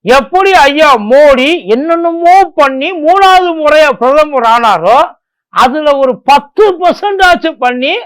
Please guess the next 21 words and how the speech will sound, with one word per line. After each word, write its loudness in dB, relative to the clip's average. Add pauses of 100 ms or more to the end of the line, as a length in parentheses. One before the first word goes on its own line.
(280)
இந்த -2
பழனிசாமியை 0
மறுபடியும் 0
கொண்டு -2
போய் 2
முதலமைச்சர் 0
பதவியில 0
உட்கார 0
வைப்பாரு. -2 (300)
ஆ, 2 (100)
அப்படின்ற -2
மாதிரியா -4 (480)
ரொம்ப 2
நம்பிக்கையோட -2
இருக்காராயா. 0 (320)
குஷியில 2 (140)
மனுஷன் -2
பயங்கரமா -2 (260)
பாட்டெல்லாம் 0
வேற -2
பாடுறாரா. 0